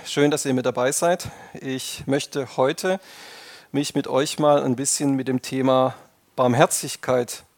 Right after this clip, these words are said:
beschäftigen. Manche von euch, auch die jetzt vielleicht hier sitzen im Raum, sagen vielleicht, „Darüber hast du doch schon mal gepredigt.“ Und das ist richtig. Wir hatten im Jahr zweitausendeinundzwanzig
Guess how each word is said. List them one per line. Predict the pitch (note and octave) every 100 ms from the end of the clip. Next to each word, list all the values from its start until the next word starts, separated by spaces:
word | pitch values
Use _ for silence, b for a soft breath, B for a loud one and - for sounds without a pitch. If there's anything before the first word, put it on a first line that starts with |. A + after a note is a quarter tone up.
| -
beschäftigen. | B2+ - B2 - B2+ A#2+ A2 - _ _ B B B B B
Manche | C#3 D#3+ A3+ G#3
von | G3 E3
euch, | D#3 F#3+ -
auch | C#3 C3+ C3+
die | C#3
jetzt | C3+ -
vielleicht | C#3 C3 -
hier | D#3+
sitzen | C3+ D3+ - F3 G3 -
im | - B2+
Raum, | B2 B2 D3
sagen | D3 C3 C3 C#3+
vielleicht, | C#3 C3+ C3 C3+ - - - b b b b
„Darüber | C#3 C3+ B2+
hast | E3 -
du |
doch | D#3
schon | - C3
mal | B2 B2
gepredigt.“ | A2+ B2 B2 B2 - - - _ -
Und | B2+
das | A#2+
ist | A#2+
richtig. | D#3 - C3 - - _ B B B B B B B
Wir | A#2+
hatten | C3+ E3
im | D3+
Jahr | C#3 D#3
zweitausendeinundzwanzig | - D3 C#3 C#3+ C3+ C#3 B2+ F3+ - D#3+ D#3 - E3 - -